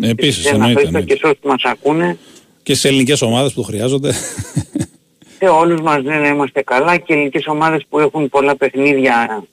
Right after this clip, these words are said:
Speaker 2: ευρωπαϊκά, να πάνε καλά όλες. Πας και κάνουμε κάτι καλύτερο φέτος.
Speaker 1: Του
Speaker 2: Θέλει,
Speaker 1: Ρέαμτσουκ
Speaker 2: λοιπόν,
Speaker 1: πρέπει να το
Speaker 2: και
Speaker 1: θεωρούμε τελειωμένο τώρα, δηλαδή;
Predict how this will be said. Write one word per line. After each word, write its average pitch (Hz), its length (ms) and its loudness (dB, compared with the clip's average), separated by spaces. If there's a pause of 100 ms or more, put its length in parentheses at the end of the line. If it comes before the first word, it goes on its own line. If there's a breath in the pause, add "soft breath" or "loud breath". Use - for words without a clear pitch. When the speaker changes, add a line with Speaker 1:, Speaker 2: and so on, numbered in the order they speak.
Speaker 2:
ευρωπαϊκά, 123 800 -2
να 131 80 -4
πάνε 135 560 0
καλά 123 360 0
όλες. 143 380 0 (840)
Πας 147 280 0
και 131 440 2 (580)
κάνουμε 135 480 0
κάτι 131 360 0 (840)
καλύτερο 131 600 -2 (880)
φέτος. - 480 -4 (720 loud breath)
Speaker 1:
Του 139 100 0
Speaker 2:
Θέλει, 127 120 4
Speaker 1:
Ρέαμτσουκ 175 260 2
Speaker 2:
λοιπόν, 160 60 2
Speaker 1:
πρέπει 180 160 2
να - 60 2
το 185 80 2
Speaker 2:
και 139 60 -4
Speaker 1:
θεωρούμε 180 320 0
τελειωμένο 107 460 0
τώρα, 107 200 -2
δηλαδή; 107 440 -2